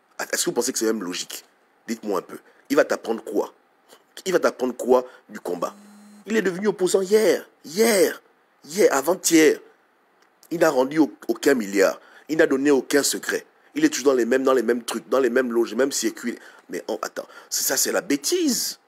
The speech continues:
Mais je vous assure qu'il y a beaucoup de gens qui pensent que grâce à leur argent ou grâce à leurs armes, ils, ils vont se maintenir. Et c'est vrai. Ali Bongo est là par la force des armes.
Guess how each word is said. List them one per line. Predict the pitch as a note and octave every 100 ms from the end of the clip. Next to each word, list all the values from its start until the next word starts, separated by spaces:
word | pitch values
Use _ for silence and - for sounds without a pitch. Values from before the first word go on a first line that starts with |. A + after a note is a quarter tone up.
| _ _ _ _ _ _ _ _
Mais | -
je | C3+
vous | F3
assure | - - C#4 - - _ _ _ _ _ _ _ -
qu'il |
y | G#2+
a |
beaucoup | B2 G3
de |
gens | C#3
qui | C#3 A2+
pensent | D#3+ G#3+ - -
que | -
grâce | F#2 C3 C#3
à | G2+
leur | A#2+ G#2+
argent | F2 - A#2+ - _ _ -
ou | A2
grâce | A2 -
à | -
leurs | G2 G2+ G#2+
armes, | C3+ G#3+ D2+ _ _ _ _ -
ils, | G2+
ils | A2
vont | G2+
se | G#2+
maintenir. | F2 - E3 C#4 G#3 -
Et |
c'est | - D#3+
vrai. | D#4 D#4+ - _ _ _ _ _ _ _ _ _ _ _ -
Ali | C3+
Bongo | C#3 A#2 G#2+
est |
là | A#2
par | - F2+
la |
force | F#2 G#2+
des | G2 B2+
armes. | G3 E3+